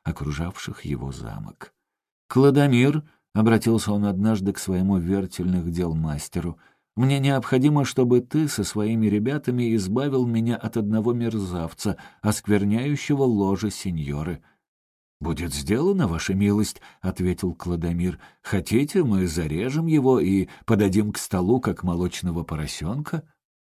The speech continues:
«Нет, друг мой», — ответил господин де Ланжевиль, «достаточно засунуть его в мешок с камнями и пустить покататься в этом экипаже на дно рва, что вокруг замка».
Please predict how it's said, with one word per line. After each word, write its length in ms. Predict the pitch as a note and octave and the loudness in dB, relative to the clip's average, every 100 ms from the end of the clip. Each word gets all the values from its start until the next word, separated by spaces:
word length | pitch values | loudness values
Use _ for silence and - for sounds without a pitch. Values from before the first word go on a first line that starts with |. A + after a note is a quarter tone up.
| _ _ | _ _
«Нет, 400 | A3 E3+ D#2+ - - | -2 0 0 -6 -10
друг 380 | F2 F2 D#2+ | -4 -4 -4
мой», — 260 | F#2 F#2 F2+ | -2 0 0
ответил 520 | E2 E2+ F2 E2+ D#2+ | -4 -2 -4 -2 -6
господин 600 | D#2+ E2 - D#2 F2 D#2+ | -6 -8 -6 -4 -4 -4
де 80 | D#2 | -4
Ланжевиль, 720 | D#2+ E2 D#2 D2+ D#2 E2 E2+ - - - | -4 -6 -6 -6 -4 -4 -6 -12 -20 -8
«достаточно 840 | G2 A#2+ - F3 F3+ F3 - D#3 | 0 0 0 -4 -2 -4 -4 -2
засунуть 600 | C#3 C3+ B2+ F3 E3+ D3 | 0 0 -2 -6 -4 -2
его 180 | D3 C#3 | 0 2
в 100 | B2 | 0
мешок 440 | A#2+ A#2+ - B2+ - | -2 -4 -4 -6 -6
с 120 | - | -8
камнями 640 | - G#2 G#2 C3+ F3 E3+ - - | -4 -2 -2 -2 0 -2 -4 -4
и 100 | A#2 | 0
пустить 540 | B2 B2 - E3 D#3+ - | 2 0 -2 -4 -4 -4
покататься 760 | B2+ B2+ B2 - D3 - - A#2 | -4 -2 -4 -4 -6 -6 0 2
в 100 | A#2 | 2
этом 300 | A2+ A2 - | 0 -2 -2
экипаже 680 | A2 - - - A#2 G#2+ A2 | -6 -6 -8 -2 -2 0 0
на 160 | G2+ | 0
дно 320 | F#2+ E2+ G2 F#2+ | -4 -2 -2 -2
рва, 420 | F2 E2 G#2+ G2+ | -4 -4 -2 -2
что 240 | - - | -4 -8
вокруг 420 | D2 C#2 - F2 | -8 -8 -6 -6
замка». 560 | D2+ C#2+ C2 A#1+ - A#1 | -6 -8 -8 -10 -14 -16